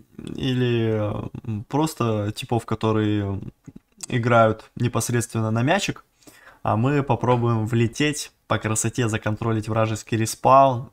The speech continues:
и накидать хорошего дэмэджа. Вот если всё это дело получится, и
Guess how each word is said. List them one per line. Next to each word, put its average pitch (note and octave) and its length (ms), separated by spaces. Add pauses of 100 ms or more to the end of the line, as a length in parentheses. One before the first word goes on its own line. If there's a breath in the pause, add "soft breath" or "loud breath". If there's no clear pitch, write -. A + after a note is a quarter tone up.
(100)
и A#2 340
накидать G#2 680
хорошего G#2+ 720
дэмэджа. G#2+ 580
Вот F#2+ 140
если B2+ 220
всё - 160
это A#2+ 160
дело A#2 240
получится, C3 640 (540 loud breath)
и A2+ 680